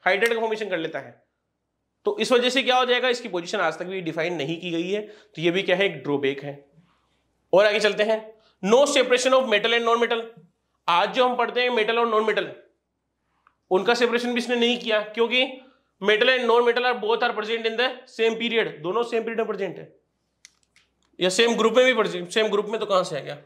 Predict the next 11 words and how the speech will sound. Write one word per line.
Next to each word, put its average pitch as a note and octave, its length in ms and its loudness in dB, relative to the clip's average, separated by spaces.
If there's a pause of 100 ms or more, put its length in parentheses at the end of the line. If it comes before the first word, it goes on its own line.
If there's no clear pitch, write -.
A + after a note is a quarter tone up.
(580)
हाँ F#3+ 80 2
मेटल F#3+ 260 2 (2250)
नहीं, D#3+ 180 2 (160)
सेम A3 260 2
पीरियड F#3 360 2
आएगा C#3+ 200 2
ना, A#3+ 100 2 (100)
पीरियड D3 260 -4
आएगा - 220 -10
यहाँ - 140 -16
पे, - 180 -20